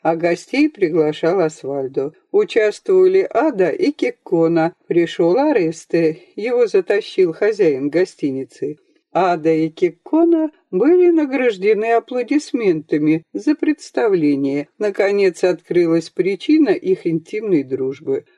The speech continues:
Розетта взяла на прокат костюм у театрального костюмера Свиа Делла Пергола. Она нарядилась младенцем и была в этом одеянии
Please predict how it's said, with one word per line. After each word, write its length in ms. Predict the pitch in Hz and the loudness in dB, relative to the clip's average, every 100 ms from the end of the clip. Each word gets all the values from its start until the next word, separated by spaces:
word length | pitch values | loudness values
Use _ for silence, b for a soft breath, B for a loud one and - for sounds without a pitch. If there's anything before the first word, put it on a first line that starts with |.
| _ - | _ -4
Розетта 800 | 196 202 214 254 311 _ 170 160 | 0 0 0 -2 -2 _ -2 0
взяла 380 | 185 190 233 | 2 2 2
на 140 | 285 185 | 0 0
прокат 540 | - 170 165 165 156 | 0 0 0 -2 -2
костюм 560 | - 175 - - 330 254 | -2 -2 -2 0 2 2
у 60 | |
театрального 800 | 170 165 156 - 156 160 147 156 | 2 0 0 0 0 0 0 0
костюмера 800 | 151 190 - 196 180 165 147 147 - | 0 -4 -4 -2 2 2 2 -2 -6
Свиа 460 | - 240 214 156 | -6 -2 0 0
Делла 480 | 160 190 165 147 156 | 0 0 2 2 0
Пергола. 640 | 156 202 185 151 139 143 - - | 0 -2 0 0 0 -2 -8 -6
Она 260 | 202 262 | -4 -4
нарядилась 720 | 254 226 240 202 254 226 220 302 | -4 -2 -4 -4 -2 0 -2 0
младенцем 920 | 302 302 294 185 139 147 - 151 160 _ | 0 2 0 0 -2 -2 -4 -4 -4 _
и 140 | 190 190 | -6 0
была 400 | 190 190 185 175 | 2 2 2 2
в 60 | |
этом 300 | 175 156 160 | 0 0 0
одеянии 840 | 170 151 175 160 165 160 156 160 | 0 0 2 2 2 2 2 2